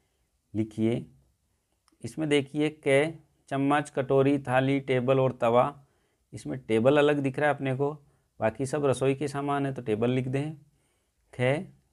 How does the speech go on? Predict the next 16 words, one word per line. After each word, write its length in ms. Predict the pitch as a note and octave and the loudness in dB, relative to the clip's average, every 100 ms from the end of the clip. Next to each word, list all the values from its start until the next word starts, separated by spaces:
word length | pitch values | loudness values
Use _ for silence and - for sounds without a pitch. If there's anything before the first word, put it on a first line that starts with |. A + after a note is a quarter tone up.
| - | -4
चिड़िया, 380 | B2 B2+ C#3 D3 | -2 0 0 -2
पेड़, 440 | C#3 B2+ C3 C#3+ C#3 | -2 0 2 2 2
पत्ते, 520 | C3 B2+ - C#3 C#3+ | -2 -6 -2 0 0
कली 340 | C#3 B2 B2+ C3+ | 0 2 2 4
और 160 | B2+ G2 | 2 2
जड़, 260 | A2+ C3+ - - _ _ _ _ _ | 2 2 -2 -18 _ _ _ _ _
इसमें 180 | D3 C3 | -8 -4
चिड़ियाँ 360 | A#2 A2+ C#3+ | 0 0 2
अलग 180 | C#3+ D3 | 2 2
दिख 200 | C#3 C3+ | 0 -2
रही 100 | C#3 | -2
हैं, 120 | D3 | 0
बाकी 280 | C3 B2 C#3 | 2 2 -2
सब 200 | D3 C#3 | -4 -4
पेड़ 260 | B2+ B2+ B2+ | 0 0 0
के 180 | C#3+ | 0